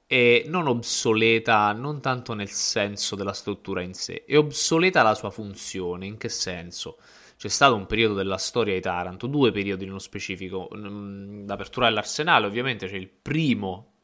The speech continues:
del periodo delle guerre mondiali, i primi ottanta anni, diciamo, della storia dello Stato italiano,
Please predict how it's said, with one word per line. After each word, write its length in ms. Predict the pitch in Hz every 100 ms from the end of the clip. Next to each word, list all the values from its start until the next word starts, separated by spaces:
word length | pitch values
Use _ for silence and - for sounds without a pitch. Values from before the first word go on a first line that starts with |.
| _ _ _ _ _ _ _
del 240 | 107 95 90
periodo 300 | 104 120 113
delle 140 | 98
guerre 280 | 104 101 95
mondiali, 460 | 101 113 110 127
i 20 | 95
primi 220 | 95 92
ottanta 440 | - 98 95 95
anni, 220 | 90 101
diciamo, 320 | 92 - 101 92
della 160 | 87
storia 320 | 87 - 92
dello 220 | 87 87 90
Stato 260 | - 98
italiano, 580 | 107 135 139 113 139